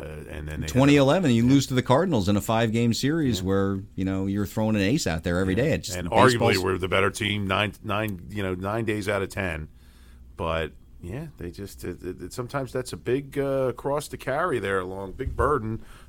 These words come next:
Speaker 1: of expectation, I guess. Now, burning question number two, are you expecting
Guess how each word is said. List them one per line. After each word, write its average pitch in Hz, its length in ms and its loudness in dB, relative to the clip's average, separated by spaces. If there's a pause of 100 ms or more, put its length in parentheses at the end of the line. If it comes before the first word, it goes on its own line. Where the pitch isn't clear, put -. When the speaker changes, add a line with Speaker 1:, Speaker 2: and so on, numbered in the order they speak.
Speaker 1:
of 98 160 2
expectation, 117 720 0
I 80 100 -2
guess. 78 320 -4 (360)
Now, 113 260 6
burning 165 380 4
question 147 500 2
number 127 260 2
two, 131 400 2
are 92 140 2
you 92 140 0
expecting 101 580 -4